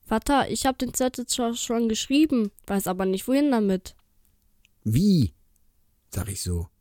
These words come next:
Speaker 2: „Auf Fensterbank natürlich. Da holt das Christkind oder vielleicht auch einer seiner vielen emsigen Helfer das Zettelchen dann ab.“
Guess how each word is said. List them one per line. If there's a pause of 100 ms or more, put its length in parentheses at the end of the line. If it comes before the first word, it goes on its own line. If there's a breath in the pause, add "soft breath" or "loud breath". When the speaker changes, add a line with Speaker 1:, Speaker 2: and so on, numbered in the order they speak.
(160)
Speaker 2:
„Auf
Fensterbank
natürlich. (600 loud breath)
Da
holt
das (100)
Christkind
oder
vielleicht
auch
einer
seiner
vielen
emsigen
Helfer
das
Zettelchen
dann
ab.“